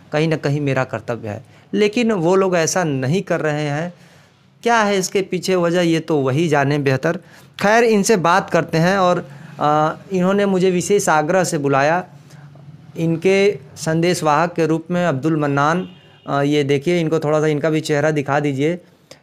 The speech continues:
इन्होंने जो है कि आकर मुझे इस बात की जानकारी दी कि भैया बहुत ही पीड़ित हैं, श्री रामलाल गुप्ता यूसुफपुर बाज़ार के हैं और ये ब-, बीमार हैं। इनकी पत्नी भी बीमार है, पैंसठ साल उम्र है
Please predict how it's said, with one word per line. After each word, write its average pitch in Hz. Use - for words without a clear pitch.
इन्होंने 180
जो 170
है 156
कि 175
आकर 143
मुझे 156
इस 151
बात 151
की 151
जानकारी 135
दी 147
कि 143
भैया 139
बहुत 143
ही 156
पीड़ित 143
हैं, 165
श्री 139
रामलाल 135
गुप्ता 156
यूसुफपुर 185
बाज़ार 151
के 165
हैं 180
और 135
ये 202
ब-, 185
बीमार 185
हैं। 110
इनकी 170
पत्नी 180
भी 190
बीमार 185
है, 196
पैंसठ 165
साल 147
उम्र 170
है 185